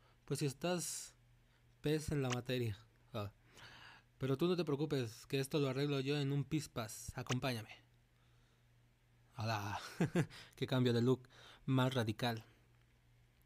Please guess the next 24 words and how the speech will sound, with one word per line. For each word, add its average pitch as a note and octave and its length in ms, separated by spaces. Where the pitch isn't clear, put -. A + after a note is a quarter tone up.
Vamos D#3 340
a A2 80
ver, D#3 680
vamos E3+ 320
a G#2+ 100
ver. C#3 640
Ojo D#3 220
que F3+ 100
aquí C3+ 160
también D3+ 280
pueden D#3 220
salir C3+ 320
shinies, A#2+ 480
¿eh? F3 200
Ojo. G#2 380
Ahí C3+ 100
tienes D3+ 280
tres D#3 260
cañas D3+ 320
viejas D3 420
a A#2+ 60
tu B2 140
entera C#3 300
disposición. A#2+ 760